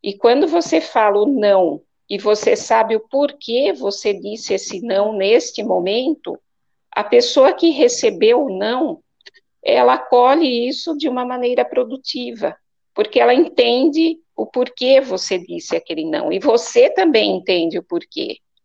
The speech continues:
E aí, nesse tópico, eu queria trazer aqui pra vocês que a Rede Mulheres que Decidem, a qual eu faço parte, junto com a Priscila Queiroz,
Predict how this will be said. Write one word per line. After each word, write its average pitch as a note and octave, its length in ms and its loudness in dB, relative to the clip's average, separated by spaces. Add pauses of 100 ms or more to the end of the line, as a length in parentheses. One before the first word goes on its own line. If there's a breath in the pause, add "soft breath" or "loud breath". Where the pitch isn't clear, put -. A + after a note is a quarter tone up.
(500 soft breath)
E C#4 160 2
aí, C4+ 420 2
nesse C#4 520 2
tópico, G#3+ 420 2
eu G#3+ 80 0
queria A3+ 340 -2
trazer A3 600 0
aqui - 260 -4
pra - 200 -4
vocês - 880 -2 (600)
que B3+ 460 0
a G#3 100 0
Rede C4 400 2
Mulheres G#3+ 500 2
que G3+ 140 -12
Decidem, F3+ 720 -6
a F3 80 -8
qual F#3 340 2
eu F3 120 0
faço - 420 -4
parte, F3+ 420 0
junto F3+ 300 -8
com - 80 -10
a E3 60 -4
Priscila E3+ 500 -6
Queiroz, F3 840 0